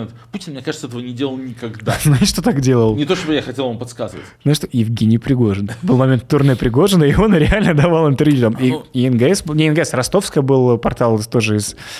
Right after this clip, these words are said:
Speaker 2: городских порталов и так далее. То есть он ездил.
Speaker 1: Евгений Пригожин вёл себя как настоящий политик. Соответственно,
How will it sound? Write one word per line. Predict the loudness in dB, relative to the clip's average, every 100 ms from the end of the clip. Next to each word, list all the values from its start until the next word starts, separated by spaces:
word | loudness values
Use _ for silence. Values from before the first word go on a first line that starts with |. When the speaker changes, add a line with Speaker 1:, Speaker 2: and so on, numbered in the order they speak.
| -8
Speaker 2:
городских | -2 -2 -2 -8 -6
порталов | -4 0 -2 -2
и |
так | -2 0
далее. | 0 0
То | -2
есть | -4
он | 0
ездил. | 2 0 -2 -6 -12 -8
Speaker 1:
Евгений | -6 -6 -8
Пригожин | -8 -8 -6 -4 -4
вёл | -4 -4
себя | -2 -4
как | -2 -4 -6 -10 -20 -20 -20
настоящий | -12 -10 -10 -10
политик. | -10 -8 -10 -6
Соответственно, | -4 -2 -4 -2 -4 -4